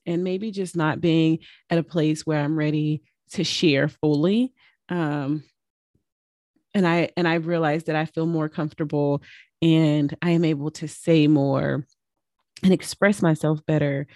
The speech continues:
when, um, when I write. And so even though I'm saying I may not podcast for a little bit, um, that does not mean that you won't see blogs from me.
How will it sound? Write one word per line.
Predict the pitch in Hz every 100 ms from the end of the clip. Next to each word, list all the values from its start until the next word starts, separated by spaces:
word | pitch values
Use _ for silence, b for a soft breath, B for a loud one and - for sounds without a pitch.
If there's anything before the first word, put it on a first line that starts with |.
| b b _ -
when, | 180 180 165 151 - 170
um, | 160 151 156 151 151
when | 180 175
I | 160
write. | 151 170 170 135 - - b b b
And | - 175 175
so | - 170 -
even | 190 180
though | 175
I'm | 151 147
saying | - 180 175
I | 170
may | 175 170
not | 170 160 156 _ - _ _ _ _
podcast | - 180 165 - 180 147 143 147 - -
for | - 151
a | 147
little | 139 139
bit, | 131 135 127 - b b b -
um, | 160 143 139 151
that | 170
does | 165 165
not | 175 143
mean | 165 160 156
that | 147 -
you | 156
won't | 156 -
see | - 151
blogs | 143 147 139 143 -
from | - -
me. | 80 71 -